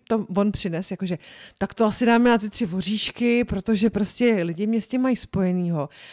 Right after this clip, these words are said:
A nebo jestli někdo z režie řekl, „Tak mu tam dáme ty tři oříšky, kdyby náhodou někdo z těch diváků nevěděl, odkud by ho měl znát.“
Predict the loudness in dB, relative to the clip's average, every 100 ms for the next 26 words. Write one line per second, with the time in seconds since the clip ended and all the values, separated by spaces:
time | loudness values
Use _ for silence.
0 | -10 -2 0 2 0 0 -4 -2 0 0
1 | 0 0 0 -2 -6 -14 _ -12 -6 -2
2 | 0 0 -2 -6 -4 -2 0 -2 -8 -10
3 | -8 -6 -6 -2 0 0 -2 -4 -6 -4
4 | -4 -4 -4 -4 -2 0 0 -2 -4 -6
5 | -12 _ -6 -4 -4 -2 0 -2 -2 -6
6 | -8